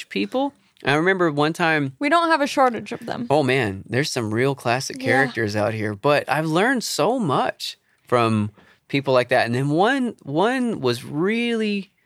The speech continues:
Speaker 1: almost frightening how well she knew me. Like, this lady came up, and she seemed like this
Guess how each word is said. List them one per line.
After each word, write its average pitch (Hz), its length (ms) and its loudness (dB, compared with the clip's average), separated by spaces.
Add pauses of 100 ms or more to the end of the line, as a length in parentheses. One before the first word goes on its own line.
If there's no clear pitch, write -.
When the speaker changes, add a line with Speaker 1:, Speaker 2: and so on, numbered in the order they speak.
(480)
Speaker 1:
almost 170 400 2
frightening 143 540 0
how 131 240 2
well 120 540 2
she - 320 -4
knew 120 440 2
me. 92 320 -4 (460)
Like, 104 340 0
this 120 280 -4
lady 123 240 4
came 165 300 0
up, 117 300 2
and 110 160 -2
she 160 200 0
seemed 170 400 0
like 131 280 0
this 117 240 -4